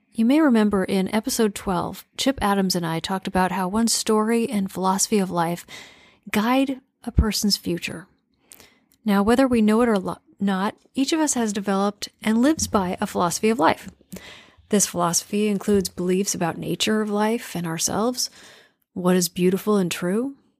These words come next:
what is worth devoting our life to. You make daily choices to work towards a goal. Smaller goals guide your day,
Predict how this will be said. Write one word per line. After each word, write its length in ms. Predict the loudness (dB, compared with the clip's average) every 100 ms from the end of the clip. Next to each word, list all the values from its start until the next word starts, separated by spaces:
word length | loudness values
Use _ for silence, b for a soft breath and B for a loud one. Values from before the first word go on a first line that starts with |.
| _ _
what 200 | 0 2
is 120 | 2
worth 220 | 0 -2
devoting 500 | -2 0 2 2 0 -4
our 240 | -6 -4
life 400 | -4 -4 -4 -4
to. 300 | -8 -12 -14 -18 _ _ _ b b b b b
You 160 | -2 2
make 240 | 2 0
daily 360 | 0 2 4 2
choices 640 | 0 -2 -2 -4 -4 -6
to 160 | -4 -4
work 440 | -2 -2 -4 -6
towards 380 | -14 -4 -2 -2
a 140 | -4 -8
goal. 400 | -2 -2 -2 -10 -20 b b b b
Smaller 380 | -6 0 2 2
goals 400 | -2 -4 -4 -6
guide 360 | -4 -2 -2 -2
your 120 | -4
day, 340 | -2 -2 -2